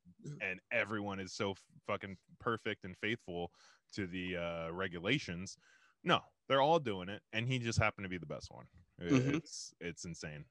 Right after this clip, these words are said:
Speaker 1: Well, let me ask you this. Let me throw this question out there, 'cause I see this thrown out a lot. People keep comparing Tom Brady to Jordan. Do you think they're equivalent, or do you think that Brady is better than Jordan?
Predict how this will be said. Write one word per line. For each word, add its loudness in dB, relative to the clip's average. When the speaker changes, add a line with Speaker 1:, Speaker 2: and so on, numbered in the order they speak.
Speaker 1:
Well, 6
let 4
me 6
ask 4
you -2
this. 4
Let 10
me 10
throw 12
this 12
question 8
out 6
there, 4
'cause 2
I 12
see 6
this 4
thrown 2
out 4
a 2
lot. 6
People 4
keep 2
comparing 6
Tom 4
Brady 6
to 0
Jordan. 2
Do -2
you 0
think 4
they're 6
equivalent, 4
or 6
do 4
you 8
think 4
that 4
Brady 4
is 2
better 8
than 0
Jordan? -4